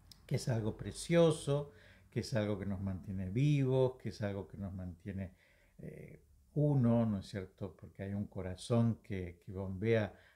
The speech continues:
a todo un individuo. Eh, em, esa sangre es algo maravilloso. Y por eso se sella una alianza con la sangre,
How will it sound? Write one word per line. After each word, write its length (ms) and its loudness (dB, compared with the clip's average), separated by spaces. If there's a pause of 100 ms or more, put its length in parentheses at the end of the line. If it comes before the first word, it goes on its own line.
(120)
a 100 -8
todo 380 0
un 120 0
individuo. 1000 2 (380)
Eh, 300 -2
em, 800 -2 (600)
esa 260 2
sangre 380 4
es 160 0
algo 540 4
maravilloso. 920 -2 (640)
Y 440 4 (580)
por 160 2
eso 320 2
se 220 -4
sella 460 4
una 180 2
alianza 720 4
con 220 0
la 140 -6
sangre, 800 0